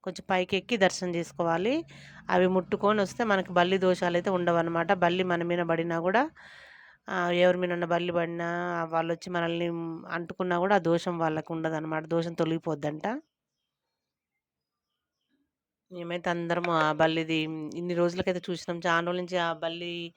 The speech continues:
విష్ణు క-, కంచి పోదాం అనుకుంటున్నాం, అట్లనే అయింది. ఇప్పటికైతే మాకు అది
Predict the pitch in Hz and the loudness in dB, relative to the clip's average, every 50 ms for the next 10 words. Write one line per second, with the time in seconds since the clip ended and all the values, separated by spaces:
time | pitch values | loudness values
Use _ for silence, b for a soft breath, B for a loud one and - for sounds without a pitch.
0 | b b b b b b b b b b b b - 180 170 165 - - - 180 | b b b b b b b b b b b b -16 -16 -16 -16 -16 -12 -10 -10
1 | 170 - 175 170 160 156 151 151 147 - - 175 175 170 190 170 175 175 170 170 | -8 -8 -8 -6 -6 -6 -8 -10 -12 -14 -14 -14 -14 -14 -10 -6 -6 -4 -4 -4
2 | 165 165 165 170 170 175 170 - 180 170 160 165 - 175 170 160 160 160 160 165 | -4 -4 -4 -6 -6 -10 -8 -6 -4 -4 -4 -6 -8 -12 -10 -10 -10 -10 -12 -14
3 | 165 214 247 233 190 - - 175 156 - 175 160 160 - 165 160 151 156 160 151 | -14 -14 -12 -12 -12 -10 -8 -8 -6 -4 -4 -4 -4 -6 -8 -8 -6 -6 -4 -4
4 | 147 147 143 151 143 | -4 -4 -6 -6 -8